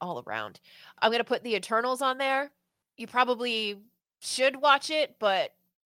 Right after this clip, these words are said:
I don't think that you're gonna be moved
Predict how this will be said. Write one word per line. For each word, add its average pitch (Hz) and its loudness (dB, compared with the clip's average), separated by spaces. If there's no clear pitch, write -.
I 233 0
don't 208 -6
think 208 -12
that 196 -8
you're 208 -10
gonna 202 -2
be 196 -10
moved 226 -6